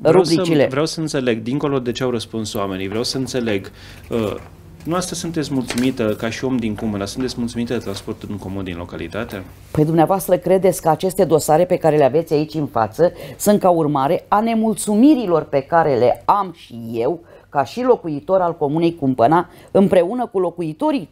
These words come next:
Speaker 2: toți care sunt
Speaker 1: De ce?
Speaker 2: navetiști.
Speaker 1: Ce se, ce se
Speaker 2: De
Speaker 1: întâmplă
Speaker 2: ce?
Speaker 1: acum? E
Speaker 2: În
Speaker 1: vorba de
Speaker 2: primul rând, în primul rând, și eu v-am arătat dumneavoastră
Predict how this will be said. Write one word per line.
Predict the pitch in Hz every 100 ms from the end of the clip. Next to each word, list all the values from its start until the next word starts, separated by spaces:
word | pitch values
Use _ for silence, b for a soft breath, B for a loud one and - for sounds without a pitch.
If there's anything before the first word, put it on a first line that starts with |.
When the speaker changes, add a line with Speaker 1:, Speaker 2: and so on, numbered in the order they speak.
| _ _
Speaker 2:
toți | - 208 - -
care | 135 139
sunt | 143 165
Speaker 1:
De | 170
ce? | 185
Speaker 2:
navetiști. | 156 - 190
Speaker 1:
Ce | 165
se, | -
ce | - 170
se | 165
Speaker 2:
De | 156
Speaker 1:
întâmplă | - 127
Speaker 2:
ce? | 123
Speaker 1:
acum? | - 107 92
E | 104
Speaker 2:
În |
Speaker 1:
vorba | 117 262 -
de | -
Speaker 2:
primul | 330 311 277
rând, | 233 220
în | - 190
primul | 180 247 262
rând, | 180 165 208
și | - -
eu | 175
v-am | 190 190
arătat | 160 147 196
dumneavoastră | 208 202 143 131 117 - 185